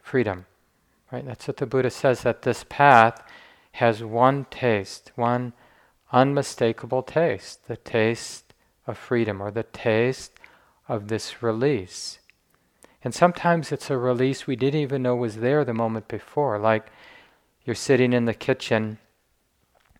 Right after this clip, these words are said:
and then the refrigerator buzzing go-, stops. The moment before, you didn't even know it was buzzing. But then it goes off, and it's like, "Oh, that feels so nice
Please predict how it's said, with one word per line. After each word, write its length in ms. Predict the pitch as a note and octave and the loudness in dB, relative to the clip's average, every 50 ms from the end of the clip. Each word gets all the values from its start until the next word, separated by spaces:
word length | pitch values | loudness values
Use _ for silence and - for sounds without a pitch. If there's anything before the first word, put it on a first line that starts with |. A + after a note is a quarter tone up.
| _ _ _ _ _ _ _ _ - - _ _ - - | _ _ _ _ _ _ _ _ -20 -20 _ _ -8 -4
and 120 | B2+ B2 | 0 2
then 140 | B2 B2 A#2+ | 4 4 6
the 320 | A#2 A#2+ A#2 A2+ A#2+ B2 A#2+ - - _ - | 8 8 8 8 6 2 -4 -12 -20 _ -6
refrigerator 640 | A#2 G#2+ - - C#3+ C#3+ D3 C#3+ B2 A2+ A2 G#2+ A2 | -6 -6 0 2 2 2 4 4 4 4 4 4 2
buzzing 420 | G#2 G2+ A2 G#2 G2 G#2 A2 G2+ G#2 | 0 0 2 0 2 0 -4 -6 -6
go-, 280 | G#2 - A2 G#2+ B2 | -4 -4 -4 -4 -4
stops. 720 | C3+ - - - C3+ C3 A2 F#2 - - - - - - _ _ _ _ _ _ _ _ _ _ _ _ _ - - - - - | -6 -6 0 4 4 4 4 2 -2 -6 -12 -16 -16 -18 _ _ _ _ _ _ _ _ _ _ _ _ _ -20 -20 -20 -16 -6
The 100 | - C3 | -2 4
moment 320 | B2 C3+ D3 D#3+ E3 D#3 - | 6 8 8 8 8 4 0
before, 380 | D#3 B2+ - - E3 D#3+ D#3 | -4 -4 2 6 8 8 8
you 160 | C3+ B2 C3 B2 | 8 4 2 0
didn't 200 | C#3+ D#3 D#3 D#3 | 0 0 2 0
even 240 | D3 - D3 C3 | 0 0 0 2
know 220 | B2+ C3+ C3+ C#3 C#3+ | 2 4 4 4 2
it 60 | C3+ | 0
was 160 | B2+ G#2+ - | -4 -6 -4
buzzing. 480 | - - C#3+ D#3 C3 A2 F#2+ F2 F2 F2+ _ _ _ _ _ _ _ _ _ _ _ _ _ _ _ _ _ | 0 2 2 2 2 0 -6 -10 -12 -16 _ _ _ _ _ _ _ _ _ _ _ _ _ _ _ _ _
But 160 | - A#2 - | -4 0 2
then 120 | C#3+ C#3 D3 | 4 4 4
it 80 | C#3+ | 4
goes 280 | - C3+ C3 A#2 - C3+ | 4 4 4 4 6 6
off, 360 | C3+ D3+ D#3 C3 - - - | 8 8 8 8 6 2 -6
and 100 | - A2+ | -8 -8
it's 180 | G2+ - - - | -8 -4 -2 -2
like, 200 | A2 A2 - - | -2 -2 -2 -6
"Oh, 240 | D3 C3+ D3 C3+ | -6 -4 -2 -2
that 160 | G#2+ G2+ G2+ - | -4 -4 -8 -10
feels 200 | - C3 - - | -12 -12 -12 -12
so 140 | - C3 | -10 -8
nice 720 | A#2 G#2+ A2 B2 D#3+ F3 B2+ F#2 F2+ - - - - - | -6 -2 0 2 2 2 0 -2 -6 -12 -14 -16 -16 -18